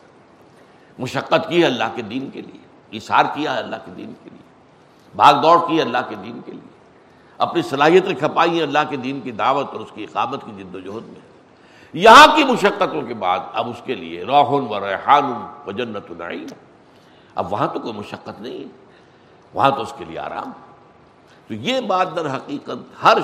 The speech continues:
شخص کا مقدر ہے کہ وہ محنت کرتا ہے، مشقت کرتا ہے، تکلیفیں جھیلتا۔ بلکہ آپ یوں سمجھیے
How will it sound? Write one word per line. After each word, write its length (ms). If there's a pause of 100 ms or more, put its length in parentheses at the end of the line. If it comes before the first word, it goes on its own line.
شخص 220
کا 140
مقدر 540
ہے 160
کہ 160
وہ 100
محنت 420
کرتا 400
ہے، 160
مشقت 520
کرتا 340
ہے، 140 (840)
تکلیفیں 500
جھیلتا۔ 500
بلکہ 300
آپ 180
یوں 120
سمجھیے 460